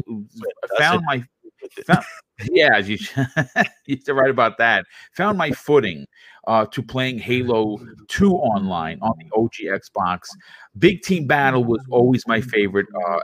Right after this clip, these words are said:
Speaker 2: aspect of that, uh, of the, of that universe, especially online.
Speaker 1: Mm-hmm.
Speaker 2: And hearing that Clobriel put this tweet out there, and then, of course, he w-, then immediately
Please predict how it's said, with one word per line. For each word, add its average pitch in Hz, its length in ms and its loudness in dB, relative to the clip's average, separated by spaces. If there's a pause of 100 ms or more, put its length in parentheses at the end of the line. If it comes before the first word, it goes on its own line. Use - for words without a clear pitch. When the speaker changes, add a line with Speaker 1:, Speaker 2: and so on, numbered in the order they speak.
(120)
Speaker 2:
aspect - 400 -4
of - 80 -18
that, 95 200 0 (220)
uh, - 20 -2 (180)
of 95 100 -4
the, 101 160 -2
of 95 160 -6
that 95 280 2
universe, 101 800 -4
especially 131 500 -4
online. 92 640 -4 (640)
Speaker 1:
Mm-hmm. - 20 -2
Speaker 2:
And 117 360 2
hearing 107 720 -2
that 104 120 2 (240)
Clobriel 143 640 0
put - 220 0
this 262 160 -4
tweet - 260 -6
out 80 240 -8
there, - 140 -10 (480)
and 117 100 -2
then, 123 60 2
of 123 100 -4
course, 135 320 4
he 120 220 0
w-, 113 280 -6
then 123 360 -4
immediately 127 640 -4